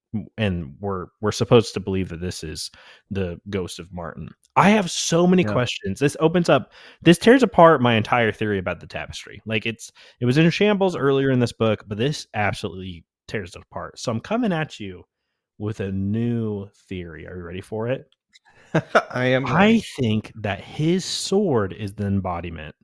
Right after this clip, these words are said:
Speaker 1: not the tapestry. So the sword was in the temp-, it was in his tomb in Redwall, so that still fits. And here, the sword is with them in the forest, and so I think the spirit is with them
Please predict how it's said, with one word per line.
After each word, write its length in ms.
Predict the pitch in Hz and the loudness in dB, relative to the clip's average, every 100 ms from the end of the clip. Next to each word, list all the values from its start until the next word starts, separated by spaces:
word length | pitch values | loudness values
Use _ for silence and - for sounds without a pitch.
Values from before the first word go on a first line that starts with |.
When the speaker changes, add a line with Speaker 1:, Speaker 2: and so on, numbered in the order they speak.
| _ - | _ -8
Speaker 1:
not 400 | 104 104 117 135 | -2 2 2 0
the 100 | 120 | -4
tapestry. 720 | - 92 - - - - 64 _ _ _ _ _ | -8 -8 -8 -12 -14 -16 -20 _ _ _ _ _
So 600 | - - 110 98 92 78 | -8 -2 0 -2 -4 -10
the 100 | 95 | -8
sword 340 | - 107 98 135 | -4 0 0 0
was 140 | 151 | 0
in 120 | 165 | 0
the 60 | 185 | 0
temp-, 340 | - 123 123 - | -2 -4 -4 -2
it 180 | 117 | -2
was 180 | 107 110 | -2 -2
in 100 | 120 | -2
his 160 | 143 - | -2 -6
tomb 460 | - 95 101 143 113 | -8 -6 -4 -4 -4
in 260 | 101 101 | -4 -4
Redwall, 540 | 92 92 90 85 120 156 | -6 -10 -10 -8 -6 -6
so 200 | - 95 | -8 -8
that 260 | 95 - | -8 -10
still 220 | - 135 170 | -8 -6 -6
fits. 520 | - 90 127 - - _ _ _ _ - | -8 -10 -10 -12 -16 _ _ _ _ -6
And 380 | 113 117 117 113 | -2 0 0 -2
here, 640 | - 127 208 151 127 120 117 | -4 -6 -2 0 -2 -4 -6
the 100 | 110 | -6
sword 400 | - 135 156 151 | -2 0 2 0
is 140 | 107 | -2
with 220 | 131 147 | -4 -2
them 180 | 127 123 | -2 -2
in 160 | 110 110 | -2 -2
the 60 | |
forest, 600 | - - 180 139 110 - - | -4 -6 -4 -4 -6 -10 -8
and 200 | 104 90 | -8 -6
so 140 | 95 | -8
I 80 | 92 | -8
think 160 | - 123 | -6 -6
the 60 | |
spirit 420 | 143 - 90 110 135 | -6 -10 -8 -4 -2
is 160 | 120 | -4
with 240 | 98 98 - | -8 -12 -12
them 320 | 107 120 139 | -8 -6 -6